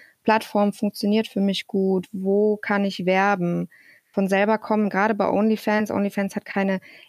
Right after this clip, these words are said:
Explore-Startseite, wo die Leute mich finden. Also man findet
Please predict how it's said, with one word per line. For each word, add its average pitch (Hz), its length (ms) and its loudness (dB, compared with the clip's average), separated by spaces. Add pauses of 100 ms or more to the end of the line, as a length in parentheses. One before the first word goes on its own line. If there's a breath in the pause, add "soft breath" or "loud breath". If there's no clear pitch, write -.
Explore-Startseite, 214 2000 -2
wo 196 220 -2
die 196 100 -4
Leute 196 300 0
mich 196 180 -6
finden. 247 280 2
Also 196 160 -2
man 190 160 0
findet 233 440 0